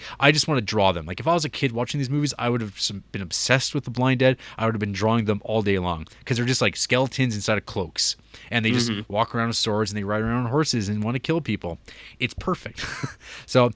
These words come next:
Speaker 1: this is the fourth movie of the ones I t-, had not seen yet. I have this, like, really cool, uh, it's like a coffin-shaped box with the D V Ds put in. Um,
Speaker 2: Mm-hmm.
Speaker 1: and this is the last one I had to watch. Last year I watched The Ghost Ship, which was definitely the worst of the four. Um,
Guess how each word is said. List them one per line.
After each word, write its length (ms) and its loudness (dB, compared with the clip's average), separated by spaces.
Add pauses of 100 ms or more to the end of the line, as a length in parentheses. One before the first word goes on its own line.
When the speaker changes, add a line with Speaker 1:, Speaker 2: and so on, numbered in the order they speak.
Speaker 1:
this 160 4
is 60 2
the 80 6
fourth 360 4
movie 420 8
of 280 4
the 300 8
ones 240 2
I 120 6
t-, 180 -6
had 140 4
not 200 0
seen 240 2
yet. 200 4
I 60 -2
have 120 2
this, 140 -2
like, 200 -4
really 200 -2
cool, 360 0
uh, 180 2 (260)
it's 100 -4
like 100 4
a 60 4
coffin-shaped 840 0
box 320 0
with 80 -6
the 80 -4
D 180 0
V 100 0
Ds 220 0
put 240 2
in. 180 2 (460)
Um, 80 -4
Speaker 2:
Mm-hmm. 420 4 (160)
Speaker 1:
and 80 4
this 100 4
is 60 2
the 80 4
last 240 6
one 80 2
I 40 4
had 80 4
to 80 2
watch. 300 2
Last 260 4
year 80 6
I 40 6
watched 220 2
The 60 -10
Ghost 240 2
Ship, 300 2
which 160 -2
was 160 -4 (120)
definitely 320 4
the 80 4
worst 340 0
of 100 0
the 60 0
four. 380 4 (340)
Um, 520 2